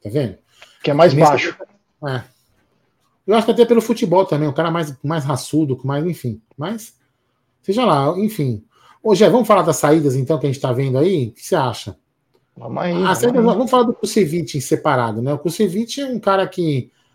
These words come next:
Speaker 1: é, a gente, hoje eu vi no Tá Na Mesa o pessoal no chat conversando, con-, conversando e escrevendo assim, "Ah, poderia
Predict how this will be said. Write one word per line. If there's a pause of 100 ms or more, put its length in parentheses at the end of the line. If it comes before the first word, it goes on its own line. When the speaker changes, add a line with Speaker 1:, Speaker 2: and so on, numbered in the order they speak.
(160)
Speaker 1:
é, (180)
a
gente, (100)
hoje
eu
vi
no
Tá
Na
Mesa
o
pessoal
no
chat
conversando,
con-,
conversando
e
escrevendo
assim, (420)
"Ah,
poderia